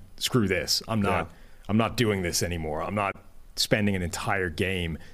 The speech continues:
Speaker 1: never even attempting a pass beyond the line of scrimmage. If I'm gonna go out, I'm gonna go out swinging," you know? So I have no idea what the dynamic was there. But this is a different offense. And if it's a different offense,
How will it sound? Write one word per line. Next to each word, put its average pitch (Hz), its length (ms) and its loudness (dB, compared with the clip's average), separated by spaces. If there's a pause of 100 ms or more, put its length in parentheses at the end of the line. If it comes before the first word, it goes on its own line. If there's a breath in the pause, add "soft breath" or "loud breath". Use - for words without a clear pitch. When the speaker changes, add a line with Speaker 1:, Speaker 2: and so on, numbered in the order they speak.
(240 loud breath)
Speaker 1:
never 101 300 2
even 95 160 0
attempting 95 460 -2
a - 40 -6
pass 101 400 -2
beyond 98 240 -2
the 87 60 0
line 87 160 0
of 76 80 -2
scrimmage. 98 400 2
If 92 80 0
I'm 95 140 2
gonna 104 160 2
go 92 180 2
out, 95 220 2
I'm 92 80 0
gonna 92 100 0
go 95 140 0
out 90 240 -2
swinging," 110 360 0
you 95 120 -4
know? 110 180 0 (320 loud breath)
So 104 260 2
I - 40 -2
have 120 100 4
no 127 140 6
idea 117 240 6
what 107 300 2
the 120 40 2
dynamic 104 540 2
was 117 240 4
there. 123 260 4 (400 loud breath)
But 110 140 4
this 131 200 4
is 120 80 6
a 110 120 4
different 104 380 2
offense. 113 580 0
And 120 120 2
if 107 80 2
it's 113 120 0
a 104 40 0
different 117 380 4
offense, 104 560 2